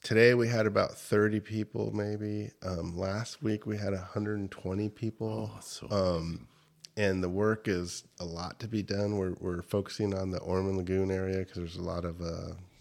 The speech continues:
Speaker 1: bad things going on out there. And hopefully we're gonna be able to bring some pressure to make it better. But, um, <laughs> it's, it's crazy how cool it is out there. And today, um, the,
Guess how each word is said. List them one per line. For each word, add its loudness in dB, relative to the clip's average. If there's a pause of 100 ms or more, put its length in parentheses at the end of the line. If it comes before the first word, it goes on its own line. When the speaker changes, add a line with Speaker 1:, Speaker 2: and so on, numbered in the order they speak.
Speaker 1:
bad -2
things -2
going -4
on -6
out -10
there. -2
And -8
hopefully 2
we're -2
gonna 2
be 2
able 4
to 0
bring 0
some -2
pressure -2
to -4
make -4
it -10
better. -2
But, -4
um, 2 (440)
<laughs> -16
it's, 0 (480)
it's 2
crazy 4
how -4
cool -2
it -2
is -2
out -4
there. -2
And -2
today, 4 (640)
um, 4
the, 6